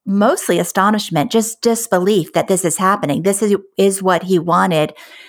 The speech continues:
and it's right here. And yes, Zeke wants this too. And what comes next? There has to be an entire swarm of messy emotions that come both from killing a person,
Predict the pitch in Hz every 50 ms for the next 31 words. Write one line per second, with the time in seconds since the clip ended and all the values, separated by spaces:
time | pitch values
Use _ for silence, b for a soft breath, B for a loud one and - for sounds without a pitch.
0 | B B B - 208 196 196 190 165 - - 185 190 190 180 180 180 185 - -
1 | 226 233 190 165 156 - - - 190 190 185 175 180 190 233 - - - - -
2 | 165 170 196 202 208 - - 170 170 170 180 175 - - 175 170 170 - - -
3 | - 202 196 175 - 165 - 175 175 B B _ _ _ _ _ _ - 202 190
4 | 190 185 180 180 175 180 180 - - _ - 196 196 220 240 - - - 240 220
5 | 208 190 - 180 165 156 165 247 269 - - - - - _ b b _ _ _
6 | _ _ _ _ _ _ - 233 233 233 254 285 302 302 - - 277 240 240 220
7 | 196 185 175 - - - 190 190 185 185 - 190 202 196 190 185 185 - - 196
8 | 190 185 175 170 170 170 - 180 170 175 - - 190 170 - 170 170 175 165 160
9 | 170 - - 170 165 160 - 151 - - - 190 170 165 165 156 - _ _ _
10 | _ _ _ - - 175 180 185 - 214 214 214 208 - 269 262 254 214 190 170
11 | - 185 156 156 - - - 165 175 208